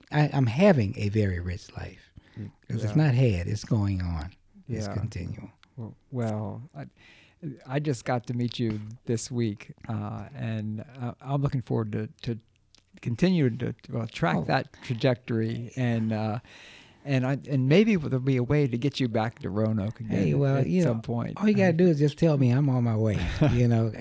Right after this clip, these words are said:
Speaker 1: 'cause I keep my passport in my pocket. So if it's Roanoke or if it's overseas, I'm good. I'm ready to go.
Speaker 2: All
Speaker 1: And,
Speaker 2: right.
Speaker 1: uh, again,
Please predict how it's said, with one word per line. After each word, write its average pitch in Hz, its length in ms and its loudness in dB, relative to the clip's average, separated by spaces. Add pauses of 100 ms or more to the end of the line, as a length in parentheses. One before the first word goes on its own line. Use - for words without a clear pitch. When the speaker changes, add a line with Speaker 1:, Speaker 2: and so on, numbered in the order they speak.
Speaker 1:
'cause 131 160 0
I 143 80 4
keep 180 180 2
my 143 140 4
passport 139 540 4
in 107 80 4
my 104 100 2
pocket. 101 380 0
So 107 160 2
if 107 200 2
it's 117 220 0 (320)
Roanoke 160 580 4
or 127 160 6
if 113 120 0
it's 110 100 -2
overseas, 139 720 4
I'm 120 220 2
good. 101 320 2
I'm 104 200 0
ready 110 220 2
to 110 80 -2
go. 107 260 0 (560)
Speaker 2:
All 120 100 -10
Speaker 1:
And, 107 380 2
Speaker 2:
right. 104 80 0
Speaker 1:
uh, 104 440 -2
again, 113 600 2